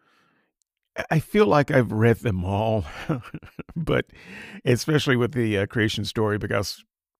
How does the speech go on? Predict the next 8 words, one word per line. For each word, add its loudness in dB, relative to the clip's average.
you -2
know, 0
it -4
kinda -2
starts -4
there. -6
Um, 0
so 2